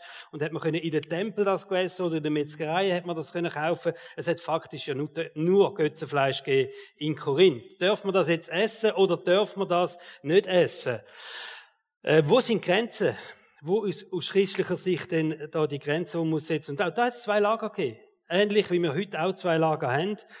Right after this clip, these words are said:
Essen oder nicht essen. Für die einen ist es total okay gewesen. „Mal, das darfst du essen.“ Und die anderen gesagt, „Nein, das ist für mich ein absolutes No-Go.“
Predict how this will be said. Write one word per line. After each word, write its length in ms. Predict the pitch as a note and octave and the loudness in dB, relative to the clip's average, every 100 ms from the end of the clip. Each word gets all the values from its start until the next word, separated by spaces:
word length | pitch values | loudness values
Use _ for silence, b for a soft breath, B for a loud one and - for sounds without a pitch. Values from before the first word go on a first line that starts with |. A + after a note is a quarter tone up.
| B B B B B _ | B B B B B _
Essen 400 | - E3+ - G3+ | 0 2 4 2
oder 240 | E3 D#3 D3 | 2 2 4
nicht 180 | F#3 | 2
essen. 360 | F#3+ F#3+ F#3 G#3 | 2 2 2 0
Für 100 | D#3+ | 0
die 140 | D3+ | -2
einen 440 | - D#3+ B3 C#4 G3 | -2 -2 -4 -4 -4
ist 200 | F3 E3 | -4 -6
es 100 | D#3 | -6
total 320 | G3+ G3 F#3+ | -6 -2 -2
okay 260 | F#3+ G3+ A3 | -2 -2 -2
gewesen. 320 | - F#3+ A#2+ - _ _ _ _ F3 | -2 -6 -6 -16 _ _ _ _ -2
„Mal, 180 | G#3+ | 0
das 160 | A3 F#3+ | 0 -2
darfst 240 | F#3 E3+ | -4 -4
du 40 | F3+ | 0
essen.“ 320 | F#3+ F#3+ G3 | -2 0 -4
Und 120 | D#3+ | -2
die 80 | F#3+ | 0
anderen 240 | F3 A3 G#3 | 0 0 -2
gesagt, 200 | - F3+ | -2 -2
„Nein, 220 | F3 A3+ | 0 0
das 160 | A#3 F#3+ | -2 -6
ist 100 | - | -6
für 120 | F#3+ | -4
mich 160 | F#3 | -2
ein 120 | F3 D3 | -2 -4
absolutes 600 | F3+ G3+ - G3 F#3 - | -2 -4 -4 -4 -4 -2
No-Go.“ 640 | D#3+ G3+ G3+ F#3+ B2 - | 2 4 4 2 0 -6